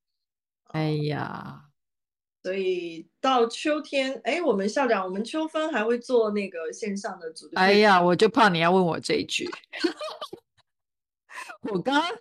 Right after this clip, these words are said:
Speaker 1: 想说我不要提起，看你会问默默，我就把星象给讲了，就不会问我这个问题。前几天也有一个人，也有一个教练在问我这个问题。
Speaker 2: 对。
Speaker 1: 嗯，他跟我说，他传讯息给我说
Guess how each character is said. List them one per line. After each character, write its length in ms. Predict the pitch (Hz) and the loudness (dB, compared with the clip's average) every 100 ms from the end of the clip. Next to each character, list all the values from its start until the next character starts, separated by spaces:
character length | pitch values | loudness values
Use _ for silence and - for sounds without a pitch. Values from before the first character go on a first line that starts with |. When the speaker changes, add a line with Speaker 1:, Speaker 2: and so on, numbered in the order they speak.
| - - | -16 -10
Speaker 1:
想 280 | - 202 | -2 0
说 160 | 185 349 | 4 4
我 120 | 311 180 | 4 2
不 140 | 196 | 4
要 160 | 247 254 | 6 6
提 220 | 220 175 | 4 0
起， 280 | - 151 - - - | 2 0 -2 -12 -4
看 160 | 311 | 4
你 80 | 214 | 6
会 160 | 190 240 | 8 8
问 120 | 233 | 8
默 140 | 226 | 8
默， 180 | 226 226 | 8 8
我 80 | 196 | 8
就 140 | 247 | 6
把 180 | 214 - | 4 0
星 200 | 139 - | 2 4
象 300 | 233 - 285 - - 415 | 6 6 0 0 -8 -8
给 260 | - - 214 | -2 4 4
讲 400 | - - - 180 - - | 2 -4 0 0 0 -2
了， 140 | 175 311 - - | -2 -2 -4 -4
就 160 | - 381 | 2 4
不 100 | 339 | 6
会 160 | 269 302 | 8 10
问 160 | 302 | 8
我 140 | 233 156 | 8 6
这 140 | 190 | 4
个 100 | 170 | 4
问 220 | 160 156 | 4 2
题。 240 | 160 - - _ - - - - | -2 -8 -12 _ -16 -16 -18 -14
前 200 | - 208 | 2 6
几 120 | 269 | 6
天 200 | 214 240 | 6 8
也 80 | 233 | 8
有 120 | 190 | 8
一 40 | 156 | 6
个 140 | 156 | 4
人， 240 | 147 143 - | 4 2 2
也 120 | 165 | 4
有 80 | 175 | 4
一 60 | 156 | 4
个 100 | 151 | 2
教 240 | 180 156 | 4 4
练 160 | 156 147 | 4 2
在 140 | 147 | 2
问 120 | 147 | 2
我 120 | 143 | 0
这 120 | - - | -4 -8
个 120 | 69 | -8
问 120 | - - | -10 -12
题。 200 | - - _ _ _ _ | -20 -20 _ _ _ _
Speaker 2:
对。 360 | 208 190 170 165 | -4 -2 -4 -4
Speaker 1:
嗯， 120 | 185 - | -4 -2
他 100 | 196 | 2
跟 100 | 190 | 4
我 160 | 196 156 | 4 4
说， 680 | - 170 165 160 160 160 165 _ _ _ _ | 2 2 2 2 2 0 -4 _ _ _ _
他 420 | 180 175 175 170 | 0 4 4 2
传 260 | - 151 | 0 0
讯 160 | 151 175 | 0 -2
息 140 | 139 | -2
给 100 | - | -2
我 140 | 147 - | -2 -2
说 300 | - 156 | -4 -4